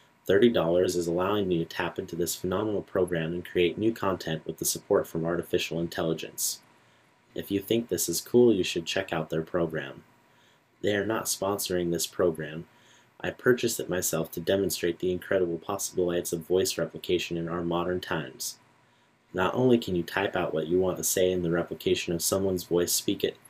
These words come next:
you can also tap into their program for transcribing.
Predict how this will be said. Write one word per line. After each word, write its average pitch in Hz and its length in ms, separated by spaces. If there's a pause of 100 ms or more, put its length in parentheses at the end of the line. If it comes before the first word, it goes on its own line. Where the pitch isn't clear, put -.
(580)
you 101 100
can 107 140
also 120 320
tap 90 340
into 92 160
their 87 180
program 82 500
for 85 160
transcribing. 80 760